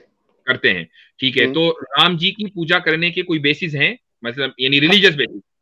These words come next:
Speaker 1: फिलहाल
Speaker 2: हाँ,
Speaker 1: rational
Speaker 2: कुछ,
Speaker 1: की बात नहीं, religious बेसिस
Speaker 2: हाँ,
Speaker 1: है।
Speaker 2: कुछ, कुछ books हैं जिसमें लिखी हुई है कि ऐसे करना चाहिए।
Speaker 1: ठीक है। तो राम जी की जो पूजा करते हैं और उनकी इज्जत करते हैं,
Speaker 2: हम्म।
Speaker 1: तो वो इस तरीके से करते हैं, हम सुनते हैं दिन रात ये slogan, "जय श्री राम",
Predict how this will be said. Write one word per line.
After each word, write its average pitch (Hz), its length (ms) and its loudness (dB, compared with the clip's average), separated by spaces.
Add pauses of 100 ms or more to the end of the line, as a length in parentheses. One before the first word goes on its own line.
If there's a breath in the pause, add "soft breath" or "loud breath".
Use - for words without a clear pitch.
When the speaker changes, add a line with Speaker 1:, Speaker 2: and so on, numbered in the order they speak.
Speaker 1:
फिलहाल 175 200 2
Speaker 2:
हाँ, 170 140 -4
Speaker 1:
rational 190 300 4
Speaker 2:
कुछ, 214 120 -2
Speaker 1:
की 170 60 -8
बात - 160 -8
नहीं, - 260 -6 (460 loud breath)
religious 151 320 0
बेसिस 139 180 -4
Speaker 2:
हाँ, 220 100 6
Speaker 1:
है। 220 80 -2
Speaker 2:
कुछ, 240 180 2
कुछ 240 240 0
books 196 300 2
हैं 196 160 4
जिसमें 175 320 0
लिखी 151 260 0
हुई 160 180 2
है 147 80 4
कि 147 120 2
ऐसे 135 220 2
करना 113 260 -2
चाहिए। 120 260 -8
Speaker 1:
ठीक 160 140 -8
है। 98 60 -6 (340)
तो 214 380 2
राम 147 340 -2
जी 196 100 -2
की 202 160 -10
जो 208 100 -2
पूजा 165 300 -2
करते 139 300 -4
हैं 147 140 -2
और 139 140 -4
उनकी 143 260 -8
इज्जत 131 240 -6 (100)
करते 127 220 -10 (540)
हैं, 127 60 -10
Speaker 2:
हम्म। 143 400 -12
Speaker 1:
तो 170 120 -4
वो 185 180 -12
इस - 60 -20
तरीके 202 340 -4
से 143 100 -4
करते 120 280 -4
हैं, 131 60 -4
हम 151 120 -4
सुनते 151 300 -2
हैं 151 120 2
दिन 131 140 -2
रात 135 240 -2
ये 139 80 -4
slogan, 131 360 -4
"जय 139 140 0
श्री 113 240 -4
राम", 78 180 -10